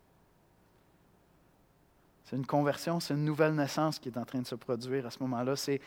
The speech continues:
c'est un miracle. C'est une terre sèche, desséchée, aride, qui est visitée par l'Esprit Saint.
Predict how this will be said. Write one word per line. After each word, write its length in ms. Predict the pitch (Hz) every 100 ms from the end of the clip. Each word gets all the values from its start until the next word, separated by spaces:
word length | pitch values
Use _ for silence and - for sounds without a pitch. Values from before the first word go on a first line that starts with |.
| - - -
c'est 220 | - 151
un 160 | 151
miracle. 1200 | 160 160 170 180 170 135 147 156 139 120 - - - _ - - - -
C'est 160 | - 165
une 120 | 160
terre 360 | - 170 165 170
sèche, 840 | - - 208 233 - - - - _ _ _ _ -
desséchée, 720 | 135 196 214 - 208 - 104 -
aride, 680 | 143 151 135 170 156 117 110 - - - -
qui 140 | - 165
est 40 |
visitée 560 | 143 151 180 175 - 208
par 220 | - 147
l'Esprit 540 | 151 160 - - 156
Saint. 300 | 147 - 151